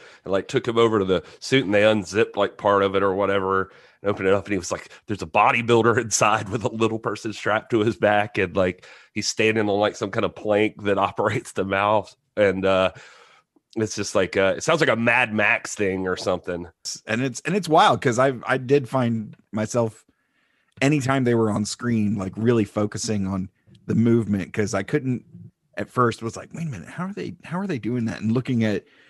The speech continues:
Speaker 2: the setup around the actual foot of, well, I guess the bodybuilder guy,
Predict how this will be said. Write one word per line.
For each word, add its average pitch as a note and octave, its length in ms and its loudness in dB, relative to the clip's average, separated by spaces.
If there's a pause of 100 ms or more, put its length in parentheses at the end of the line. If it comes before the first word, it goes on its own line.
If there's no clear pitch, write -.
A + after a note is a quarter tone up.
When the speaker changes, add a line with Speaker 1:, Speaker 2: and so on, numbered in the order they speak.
(600)
Speaker 2:
the A#2 100 -4
setup C3 520 2
around A#2+ 560 2
the G#2 160 0
actual G2+ 380 -4
foot - 520 -2 (160)
of, G#2+ 380 -4 (360)
well, A2 100 -2
I G#2+ 40 0
guess G#2+ 200 -2
the G2 100 -10
bodybuilder G2 540 -2
guy, F#2 300 -8